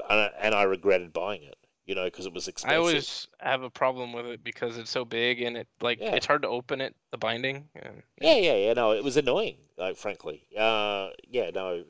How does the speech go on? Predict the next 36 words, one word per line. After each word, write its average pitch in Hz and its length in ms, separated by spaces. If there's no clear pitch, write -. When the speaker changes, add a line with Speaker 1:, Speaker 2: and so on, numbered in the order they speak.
Speaker 1:
Let's 185 200
move 98 160
on 90 140
from - 140
it 71 80
because 85 220
it 90 100
annoys 95 340
me 90 80
to 82 60
even 85 200
remember 82 300
buying 80 180
it 87 60
Speaker 2:
<laughs> - 640
Speaker 1:
'cause 90 120
I 85 260
remember, 90 320
Speaker 2:
Right. - 80
Speaker 1:
I - 20
remember 95 300
buying 90 200
it. - 200
So 208 140
I, 208 120
I 170 220
enjoyed 180 460
Speaker 2:
Yeah. 120 360
Speaker 1:
the, 139 300
I 123 120
enjoyed 143 540
the, 123 420
uh, 101 420
storyline 101 680
with, 98 320
uh, 90 420